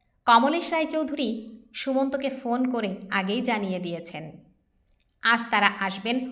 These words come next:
অনুসুয়াদের বাড়ি। অনুপমা ও তার স্বামীকে সেনগুপ্ত বাড়িতে উপস্থিত থাকার জন্য অনুরোধ জানিয়েছিলেন সাবিত্রী রায়চৌধুরী। সবাই ওদের অপেক্ষায় ছিল।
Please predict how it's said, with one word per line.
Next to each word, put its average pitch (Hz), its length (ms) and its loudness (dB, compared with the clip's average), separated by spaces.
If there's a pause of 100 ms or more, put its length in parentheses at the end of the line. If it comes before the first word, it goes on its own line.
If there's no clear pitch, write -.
অনুসুয়াদের 240 600 0
বাড়ি। 180 220 0 (960)
অনুপমা 349 580 4 (100)
ও 269 340 4 (180)
তার 233 120 4
স্বামীকে 233 920 -2 (100)
সেনগুপ্ত 269 520 0
বাড়িতে 320 540 0
উপস্থিত 254 520 -4
থাকার 226 320 -2
জন্য 233 480 -4
অনুরোধ 240 440 2
জানিয়েছিলেন 190 840 -2 (180)
সাবিত্রী 254 520 0
রায়চৌধুরী। 185 840 -4 (1000)
সবাই 247 440 6
ওদের 302 240 2
অপেক্ষায় 220 600 2
ছিল। 185 320 -6